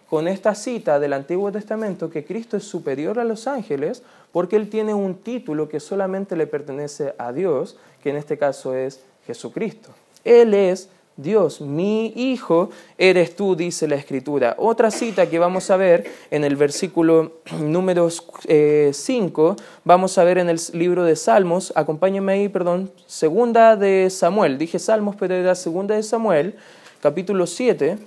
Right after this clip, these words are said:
versículo catorce. Esta es la segunda cita tomada del Antiguo Testamento, y dice, "Yo le seré a él por padre,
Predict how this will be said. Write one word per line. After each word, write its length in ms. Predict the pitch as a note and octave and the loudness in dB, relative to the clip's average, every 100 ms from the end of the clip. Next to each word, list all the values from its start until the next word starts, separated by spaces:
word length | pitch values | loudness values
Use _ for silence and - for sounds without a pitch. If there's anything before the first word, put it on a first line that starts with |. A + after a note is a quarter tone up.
| - _ - | -20 _ -4
versículo 760 | C#3+ C#3+ G3+ F#3 F3 F3 F#3 - _ _ _ | -4 -4 -8 -4 -2 0 -2 -8 _ _ _
catorce. 600 | C3 C3 - A3 D#3 - - - - _ - _ _ - | 2 2 6 4 4 -6 -12 -18 -20 _ -20 _ _ -20
Esta 180 | - - | -12 -4
es 40 | C#3+ | -2
la 80 | |
segunda 420 | C#3 C#3+ E3 F3+ F3 | -2 -6 -4 0 0
cita 480 | G3+ E3 D3 D#3+ F3 - | 0 -2 -2 -2 -6 -8
tomada 360 | C#3+ C#3+ D3 | -4 0 0
del 160 | D3 C#3+ | 0 -2
Antiguo 360 | C#3 D#3+ E3 E3 | -4 -4 -2 -2
Testamento, 680 | E3 F#3+ G3 D3+ D#3 F3+ - - - - | 0 0 2 -2 0 -2 -2 -20 -20 -4
y 80 | E3 | 0
dice, 400 | A3 G#3+ A#3 E3 | 0 4 2 4
"Yo 120 | E3+ C4 | 8 10
le 160 | C4+ | 10
seré 300 | C4 A3+ A#3 | 6 6 10
a 180 | A3 A3 | 10 10
él 160 | A3+ A#3 | 8 6
por 280 | A#3 A3+ A#3 | 6 6 8
padre, 580 | C#4 A3 E3+ F3 C#4 | 12 12 10 4 0